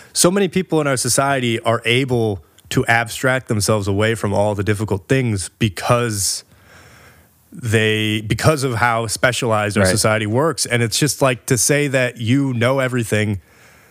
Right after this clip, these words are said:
Speaker 1: because you went to and got a degree. And again, I'm saying this as somebody that is very educated. You
Speaker 2: Right.
Speaker 1: know <laughs> this, right?
Speaker 2: Right.
Speaker 1: It's like, I would be in this class
Speaker 2: Yeah,
Speaker 1: in many senses.
Speaker 2: overeducated, maybe.
Speaker 1: Overeducated,
Speaker 2: <laughs>
Speaker 1: certainly.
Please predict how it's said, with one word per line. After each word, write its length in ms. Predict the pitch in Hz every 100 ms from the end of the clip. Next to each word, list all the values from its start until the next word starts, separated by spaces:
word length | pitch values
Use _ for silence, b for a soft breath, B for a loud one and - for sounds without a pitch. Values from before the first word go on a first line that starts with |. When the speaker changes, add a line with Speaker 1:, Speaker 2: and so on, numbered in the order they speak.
| b b _ _ _ _ _ _
Speaker 1:
because 440 | 117 104 135 113 110
you 160 | 117
went 340 | 110 113 123 -
to 260 | 123 113 117
and 120 | 107
got 160 | 110
a 60 | 107
degree. 240 | 107 135
And 80 | 175
again, 180 | 170 202
I'm 140 | 175
saying 240 | 196 226 208
this 140 | 160
as 100 | 156
somebody 360 | - 170 151 139
that 300 | 123 123 -
is 240 | 135 117 98
very 360 | 107 147 139
educated. 540 | 143 127 - 104 98 98
You 80 |
Speaker 2:
Right. 60 | 139
Speaker 1:
know 160 | 151 139
<laughs> 180 | - 123
this, 200 | 101 123
right? 160 | 127
Speaker 2:
Right. 60 | 110
Speaker 1:
It's 80 | 98
like, 160 | 131
I 140 | 127 165
would 180 | 170 127
be 160 | 175 151
in 180 | 165 170
this 200 | 156 -
class 360 | 143 147 127 104
Speaker 2:
Yeah, 180 | 95
Speaker 1:
in 100 | 92
many 260 | 120 143 131
senses. 340 | 117 101 95 -
Speaker 2:
overeducated, 280 | 90 127 104
maybe. 140 | 92 95 B B -
Speaker 1:
Overeducated, 840 | 139 196 180 156 135 117 110 104 92
Speaker 2:
<laughs> 120 | 160
Speaker 1:
certainly. 380 | 175 120 98